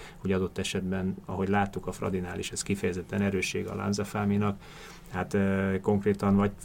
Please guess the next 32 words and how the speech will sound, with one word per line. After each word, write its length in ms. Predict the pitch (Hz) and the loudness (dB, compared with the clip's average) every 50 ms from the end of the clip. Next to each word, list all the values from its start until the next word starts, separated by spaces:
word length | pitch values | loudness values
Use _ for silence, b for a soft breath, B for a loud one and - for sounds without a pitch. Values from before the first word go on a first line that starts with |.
| - - | -12 -12
fölöklelik, 760 | - - - - 110 101 98 95 - 107 104 98 101 98 - | -12 -8 2 4 6 6 6 4 4 2 4 4 4 2 2
fölrúgják, 600 | - - 104 101 101 101 95 101 101 101 101 98 - | 2 4 4 4 6 4 4 4 2 2 2 2 0
és 120 | 95 - | 0 0
akkor 320 | 110 101 - - 98 92 | -2 -2 -2 -2 -2 0
szabálytalanság 880 | - - 107 98 98 95 92 - - 101 101 101 98 - - 107 104 101 | 0 0 0 0 2 0 0 0 2 4 4 4 4 2 2 0 2 2
van, 440 | 101 101 101 104 107 104 101 - - - - - | 2 2 2 2 2 0 0 -2 -6 -10 -8 -6
ami 200 | - 98 95 92 | 0 0 2 2
szintén 420 | - - 98 92 92 - 95 95 | 4 2 2 2 2 4 4 6
nem 180 | 98 98 95 101 | 6 6 6 8
jó 200 | 101 101 101 101 | 6 6 6 4
kapu 400 | - 101 98 - - 101 101 - - - - | 0 -2 0 0 2 0 0 0 -2 -6 -4
előteréből, 840 | 120 98 95 98 98 98 110 110 107 107 104 104 107 107 107 107 107 B B B B B B B B B B B - | 0 2 2 2 2 2 0 2 2 2 2 2 2 2 2 2 0 B B B B B B B B B B B -8
ö, 280 | - 110 101 101 101 101 | -4 0 2 4 4 4
vagy 240 | 110 104 98 98 | 4 4 2 2
pedig 260 | - 104 95 101 98 101 | 2 2 4 4 2 2
hát 200 | - 104 101 - | 0 -2 -2 0
ugye 160 | 101 104 101 | 0 2 2
veszélyt 400 | 101 95 - - - 95 - - | 4 4 2 2 2 -2 -2 -4
jelent 320 | 98 95 95 92 90 - | -4 -2 -4 -6 -6 -4
majd, 240 | 98 98 98 101 101 | -2 0 0 2 2
és 120 | 107 101 | 0 0
szerintem 380 | - - 113 101 101 101 107 101 | 0 0 0 0 2 2 2 4
a 140 | 98 101 101 | 4 4 6
Goggal 360 | 101 113 113 104 104 107 101 | 6 4 4 4 4 2 2
kifejezetten 580 | 98 - 101 - 98 92 92 92 92 - 95 95 | 2 -2 -4 -2 -2 -2 -4 -4 -4 -4 -4 -2
jól 180 | 95 95 95 | -2 -2 -4
fogják 400 | - - - 98 98 - - - | -6 -6 -6 -6 -6 -6 -8 -8
megérteni 560 | 107 104 98 101 - - - 104 101 95 95 | -8 -6 -4 -4 -6 -6 -6 -6 -6 -6 -6
egymást, 480 | 92 87 101 104 101 98 98 - - - | -8 -6 -4 -2 -2 -2 -2 -4 -6 -6
mert 180 | 101 95 95 98 | -6 -4 -4 -4
hasonló 440 | 101 104 101 - - 104 95 98 | -4 -4 -4 -4 -2 -2 -2 -2
gondolkodásban 1120 | 98 98 98 98 98 95 98 - - - - - - 101 101 - - 98 98 95 98 98 | -2 0 0 2 2 0 0 -4 -8 -10 -10 -10 -8 -10 -10 -8 -8 -6 -4 -2 -2 -4